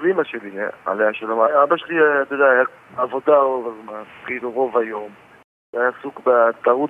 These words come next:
בחור-, עם... אבא שלי כל ה-, נפטר כשהוא, כשהוא, כשהוא, אה, מודאג מהחובות.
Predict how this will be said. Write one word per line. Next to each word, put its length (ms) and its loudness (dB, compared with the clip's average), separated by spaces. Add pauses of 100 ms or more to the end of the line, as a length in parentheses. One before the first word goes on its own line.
בחור-, 300 0
עם... 120 0
אבא 340 2
שלי 140 -14
כל 160 2
ה-, 180 -2 (300)
נפטר 380 0
כשהוא, 440 -6
כשהוא, 420 -10 (480)
כשהוא, 300 2
אה, 320 2
מודאג 340 0
מהחובות. 400 -2